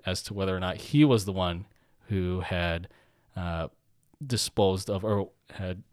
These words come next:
yeah, had disposed of the original Idol member's body.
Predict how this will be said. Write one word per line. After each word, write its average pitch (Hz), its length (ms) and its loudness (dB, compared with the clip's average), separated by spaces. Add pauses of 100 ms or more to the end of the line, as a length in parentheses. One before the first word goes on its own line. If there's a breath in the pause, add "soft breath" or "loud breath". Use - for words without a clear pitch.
(580)
yeah, 104 280 2
had 123 160 4
disposed 117 380 4
of 95 120 2
the 95 160 -2
original 90 460 -2
Idol 85 160 -4
member's 82 340 -6
body. 87 400 0